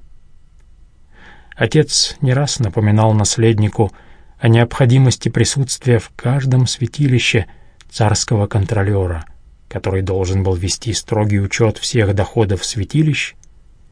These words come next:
и безжалостно выдирать из рук жрецов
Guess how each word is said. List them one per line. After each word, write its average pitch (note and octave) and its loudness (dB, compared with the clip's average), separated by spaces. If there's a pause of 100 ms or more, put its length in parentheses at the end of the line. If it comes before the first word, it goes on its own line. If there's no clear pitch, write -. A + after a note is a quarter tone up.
(160)
и A2 -4
безжалостно C3+ 2
выдирать B2+ 2
из G#2+ 2
рук A2 2
жрецов G#2 -2